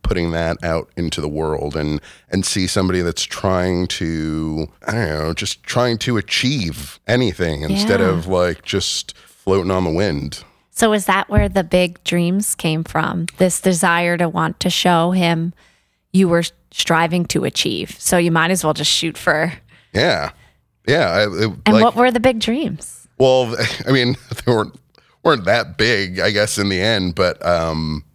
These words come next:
Speaker 1: uh, I just realized, like, I had all these things that I was constant, all these ideas I was constantly, like, writing down and, and talking about with people. And I was like, "You know what? I think it's time that, like, I just make a comic." Like, I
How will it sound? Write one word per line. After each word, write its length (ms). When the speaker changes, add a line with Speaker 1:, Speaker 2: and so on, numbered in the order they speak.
Speaker 1:
uh, 320
I 120
just 240
realized, 560
like, 240
I 60
had 280
all 240
these 280
things 340
that 80
I 60
was 140
constant, 460
all 100
these 180
ideas 400
I 60
was 100
constantly, 460
like, 240
writing 320
down 320
and, 340
and 100
talking 340
about 200
with 140
people. 340
And 100
I 40
was 160
like, 180
"You 60
know 100
what? 260
I 60
think 460
it's 180
time 280
that, 220
like, 340
I 100
just 280
make 360
a 80
comic." 540
Like, 240
I 100